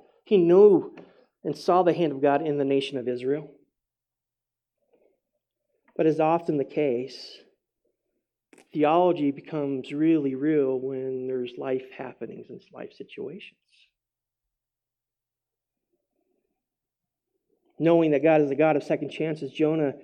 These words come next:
is restored by God's sovereign grace. Then what lies ahead are events which God intends to bring grace to life. And this is what's remarkable. And you think about this, it was, uh,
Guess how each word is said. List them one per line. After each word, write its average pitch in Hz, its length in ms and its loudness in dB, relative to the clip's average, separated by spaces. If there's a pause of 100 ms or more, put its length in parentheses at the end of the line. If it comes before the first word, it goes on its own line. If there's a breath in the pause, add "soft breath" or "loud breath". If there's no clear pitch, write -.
is 135 80 -16
restored 156 420 0
by 143 140 2
God's 147 320 0
sovereign 147 540 -4
grace. 147 720 -2 (1120)
Then 151 180 2
what 160 160 2
lies 170 300 4
ahead 180 300 2
are 156 180 4
events 160 460 0
which 147 220 -4
God 165 180 0
intends 170 440 -6
to 160 100 -4
bring 156 300 -4
grace 156 640 -2 (720)
to 151 80 -10
life. - 640 -8 (1300)
And 160 160 0
this 277 180 2
is 139 120 -2
what's 143 240 0
remarkable. 135 520 -2
And 143 100 -2
you 240 60 -2
think 196 220 -4
about 120 320 -4
this, 120 340 -4
it 151 200 -8
was, 151 140 -6
uh, 131 120 -2